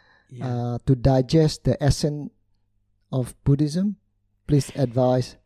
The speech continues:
Speaker 2: how to study fast.
Speaker 1: Yeah, actually, the, the, you can study fast when, after you read, you have to, uh, ask questions or discuss this Dhamma with a person who practice Dhamma to deeper stages.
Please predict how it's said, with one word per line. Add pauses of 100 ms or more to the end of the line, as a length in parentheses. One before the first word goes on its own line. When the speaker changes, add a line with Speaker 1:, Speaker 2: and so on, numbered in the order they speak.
(280)
Speaker 2:
how
to
study
fast.
Speaker 1:
Yeah, (100)
actually,
the,
the,
you
can
study
fast
when,
after
you
read, (480)
you
have
to, (280)
uh, (180)
ask
questions (260)
or
discuss
this
Dhamma (340)
with
a
person
who
practice
Dhamma
to
deeper
stages.